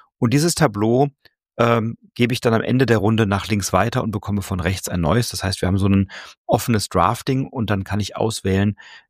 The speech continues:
ähm, ja, welche Plättchen oder Würfel ich von dem, von dem Tableau nehme. Die Plättchen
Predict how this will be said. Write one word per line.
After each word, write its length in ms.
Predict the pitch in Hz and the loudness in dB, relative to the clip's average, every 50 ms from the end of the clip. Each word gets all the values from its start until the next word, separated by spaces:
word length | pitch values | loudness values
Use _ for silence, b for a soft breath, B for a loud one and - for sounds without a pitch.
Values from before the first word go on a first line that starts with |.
| B - - | B -2 0
ähm, 440 | 104 98 98 92 92 92 95 95 - _ _ _ _ _ | 2 2 2 2 0 0 -2 -4 -6 _ _ _ _ _
ja, 180 | - 95 90 82 | 0 0 0 0
welche 200 | 95 95 - - | 0 -2 -2 -2
Plättchen 320 | - 104 95 - - 101 | -2 -2 -2 0 -2 0
oder 220 | 98 101 98 90 | 2 2 2 2
Würfel 260 | 92 98 92 - - - | 0 0 -2 -2 -4 -4
ich 120 | 110 - | -4 -2
von 160 | - 98 92 | -2 0 2
dem, 300 | 85 92 87 90 92 98 - - | 4 4 2 2 0 -2 -4 -8
von 160 | - - 95 | -6 -2 0
dem 120 | 92 92 | 0 0
Tableau 320 | - - 95 85 87 90 90 | 0 -2 -2 0 0 -2 -2
nehme. 280 | 82 78 73 73 76 - _ _ _ _ _ B B B B B B B B B B B B B B _ _ _ _ _ - | 0 -2 -2 -2 -4 -6 _ _ _ _ _ B B B B B B B B B B B B B B _ _ _ _ _ 2
Die 220 | 120 123 123 127 - _ _ - | 4 6 6 4 2 _ _ -4
Plättchen 580 | - 131 123 - - - 160 156 151 156 147 | -2 -2 -2 0 0 2 4 4 4 2 2